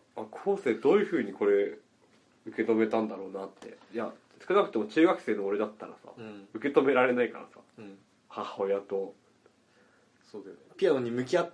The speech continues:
Speaker 2: た途端にまた
Speaker 1: そう。
Speaker 2: ってことだもんね。
Speaker 1: そう。最後にこの椿に背中押されてというか、足踏まれてだけど、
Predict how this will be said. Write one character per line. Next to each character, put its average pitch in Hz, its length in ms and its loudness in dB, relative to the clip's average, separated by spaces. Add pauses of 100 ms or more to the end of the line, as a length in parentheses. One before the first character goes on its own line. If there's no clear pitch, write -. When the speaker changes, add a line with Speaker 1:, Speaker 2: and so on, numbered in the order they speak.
(140)
Speaker 2:
た - 80 -6
途 127 120 -2
端 151 220 0
に 151 160 -2
ま 139 140 0
た - 60 -2
Speaker 1:
そ 127 200 0
う。 127 120 -12
Speaker 2:
っ - 40 -20
て 113 100 -10
こ 95 120 -16
と 90 120 -16
だ - 0 -
も 87 120 -16
ん 92 80 -20
ね。 92 120 -20 (340)
Speaker 1:
そ - 80 -12
う。 - 40 -18 (1700)
最 147 160 2
後 107 80 2
に 92 100 -6
こ - 160 -10
の 95 240 -12 (360)
椿 101 360 -6
に 90 140 -16 (1700)
背 98 60 -10
中 104 220 -4
押 98 120 -2
さ 104 80 -2
れ 98 80 0
て - 140 -10
と - 120 -12
い 90 140 -12
う 87 40 -20
か、 92 180 -14
足 98 180 -12
踏 87 120 -12
ま 90 100 -12
れ 90 60 -12
て 82 120 -14
だ 76 80 -16
け - 140 -20
ど、 - 60 -20